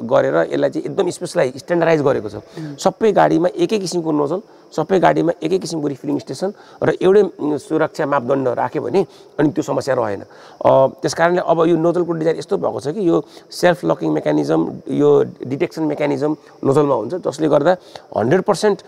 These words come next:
Speaker 1: त्यो लक नभइकन ग्यास छिर्दैन। र त्यहाँ लिकेज भयो भने इन्टरनल अलि पहिला पहिलाको सुरुमा आउँदाखेरि चाहिँ त्यो लिकेज डिटेक्सन हुँदैन थियो नोजलमा।
Speaker 2: उम्।
Speaker 1: अब अहिले आउनेमा चाहिँ नोजलको बाहिरपट्टि सेन्सरहरू हुन्छ, जसले केही गरी हाइड्रोजन त्यहाँबाट, अ,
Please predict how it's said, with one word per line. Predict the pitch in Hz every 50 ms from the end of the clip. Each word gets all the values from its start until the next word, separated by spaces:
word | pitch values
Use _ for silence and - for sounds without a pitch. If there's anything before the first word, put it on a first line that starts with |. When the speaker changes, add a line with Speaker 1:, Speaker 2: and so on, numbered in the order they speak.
| - - - - - - -
Speaker 1:
त्यो | - 165
लक | 160 131 143 175 196 - - 156
नभइकन | 175 151 139 - - 139 151 180
ग्यास | 165 127 147 143 123 -
छिर्दैन। | - 123 127 110 104 98 110 - - - - - -
र | - 135
त्यहाँ | - 165 156 147
लिकेज | 156 165 - 190 190 180 143
भयो | - - 113 117 127
भने | 127 131 175 190 175 - -
इन्टरनल | 180 165 175 165 170 165
अलि | 156 151 151 151 147 143 156 - - - - - - -
पहिला | 165 170 180
पहिलाको | 165 185 185 185 165 156
सुरुमा | 139 - 165 175 175 180 175
आउँदाखेरि | 160 165 160 156 139 160 160 170
चाहिँ | 160 170 156 120 - - - - - - _
त्यो | - 127
लिकेज | 143 160 151 196 185 143
डिटेक्सन | 143 139 - 151 - - 165
हुँदैन | 131 117 123 147 151 151
थियो | 127 139
नोजलमा। | 127 123 123 120 120 117 113 120
Speaker 2:
उम्। | 120 175 170 160 151 139 - -
Speaker 1:
अब | - 131 139
अहिले | - 147 175 175 180
आउनेमा | 180 - - 160 165 160 151 151 147
चाहिँ | - 214 180 143
नोजलको | 151 165 160 175 160 - 170
बाहिरपट्टि | 151 151 156 156 165 - 156 143
सेन्सरहरू | 135 - 156 147 131 151 131 127 120
हुन्छ, | 110 107 120 208 233 - - - - - - -
जसले | - 151 147 175 180
केही | 165 - 170 170
गरी | 165 170 175
हाइड्रोजन | 165 - - 110 117 143 143 165 170 151
त्यहाँबाट, | - 151 147 143 143 147 -
अ, | 165 165